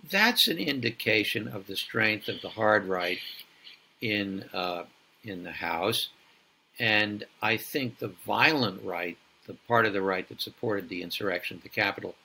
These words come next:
that's even smaller. And to the extent that they're willing to resort to force, uh, I trust Merrick Garland to shut them down. So I'm modestly optimistic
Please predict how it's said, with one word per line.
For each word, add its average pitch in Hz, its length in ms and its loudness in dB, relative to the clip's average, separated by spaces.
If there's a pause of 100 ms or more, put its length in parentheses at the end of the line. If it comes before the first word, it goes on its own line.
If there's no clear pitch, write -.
(460)
that's 107 300 4
even 92 240 0
smaller. 120 840 2
And 110 180 -4
to 104 80 -10
the 107 120 0
extent 156 540 2
that - 180 -4
they're 104 140 0
willing 127 380 0
to 113 100 -2
resort 101 500 0
to 92 80 -8
force, 131 560 2 (680)
uh, 107 280 4
I 107 120 6
trust 117 360 4
Merrick 92 340 0
Garland 104 520 4
to 87 120 -4
shut - 380 -4
them 90 220 -8
down. 95 420 2 (680)
So 120 500 6
I'm 117 300 2 (220)
modestly 127 680 4
optimistic 95 760 -2